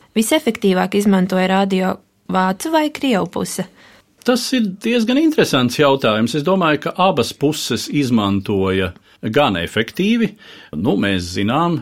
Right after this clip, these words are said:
Speaker 2: ka padomju pusē tātad šis fenomens, Maskavas radiofona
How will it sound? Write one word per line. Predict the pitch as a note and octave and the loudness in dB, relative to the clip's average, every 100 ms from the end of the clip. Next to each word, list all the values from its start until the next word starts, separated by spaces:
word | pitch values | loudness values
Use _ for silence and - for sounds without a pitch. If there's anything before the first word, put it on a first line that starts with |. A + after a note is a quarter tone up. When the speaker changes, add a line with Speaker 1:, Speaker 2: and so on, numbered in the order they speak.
| - | -8
Speaker 2:
ka | - A2 G#2 - _ - | -4 -4 -4 -8 _ -8
padomju | G2 A2+ C#3 C#3+ C3 | -4 2 2 2 0
pusē | B2 C3 - D3 C3 B2 - _ _ - | 0 -2 0 2 2 0 -8 _ _ -6
tātad | E2+ - E2+ D2 | -6 -4 -8 -6
šis | - F#2+ - | -4 -4 -4
fenomens, | - B2 A#2 G#2 G2+ G2 - - - | 0 2 2 2 0 -2 -4 -10 -12
Maskavas | - F#2 A2 - G2+ F2 - | -8 -4 -4 -2 -4 -2 -2
radiofona | G2 G2+ F#2+ F2 F#2+ F2+ F2 F2+ | -2 0 -2 -2 -2 0 -2 -4